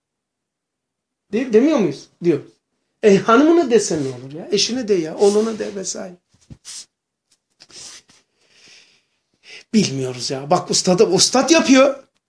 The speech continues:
Eşi, aşı, işi bu. Biziz. Bak diyor. Aziz, sıdık, mübarek kardeşlerim.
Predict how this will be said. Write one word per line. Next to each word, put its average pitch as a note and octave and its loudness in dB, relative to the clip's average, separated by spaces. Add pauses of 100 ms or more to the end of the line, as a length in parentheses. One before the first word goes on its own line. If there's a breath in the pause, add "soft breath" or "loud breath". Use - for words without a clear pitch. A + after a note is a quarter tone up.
(680)
Eşi, A#3+ 2
aşı, A3+ 2
işi B3+ 2
bu. D4 2
Biziz. G3+ 0
Bak D#3 0
diyor. D3+ 2 (280)
Aziz, E3+ 2
sıdık, F#3+ 0
mübarek F#3 2
kardeşlerim. C#3+ -4